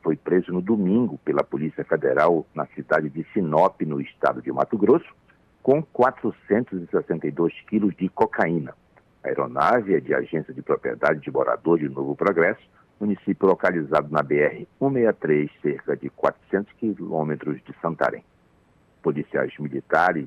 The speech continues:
e policiais federais apreenderam no aeroporto Presidente Figueiredo de Sinop um avião monomotor de pequeno porte que estava transportando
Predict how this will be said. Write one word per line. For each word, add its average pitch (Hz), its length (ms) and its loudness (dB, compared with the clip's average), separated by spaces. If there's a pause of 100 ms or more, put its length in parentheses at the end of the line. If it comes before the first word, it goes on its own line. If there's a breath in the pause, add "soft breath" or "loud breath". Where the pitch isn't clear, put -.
e 69 300 -8
policiais 64 460 -8
federais 82 560 2 (560)
apreenderam 80 560 2
no 73 80 -2
aeroporto 69 640 -2
Presidente 65 500 -8
Figueiredo 71 560 -2
de 65 180 -10
Sinop 76 380 0 (460)
um 78 120 -2
avião 73 500 0
monomotor 69 680 2
de 78 120 -8
pequeno 71 340 -6
porte 85 420 2
que - 60 -10
estava 80 340 0
transportando 78 800 -4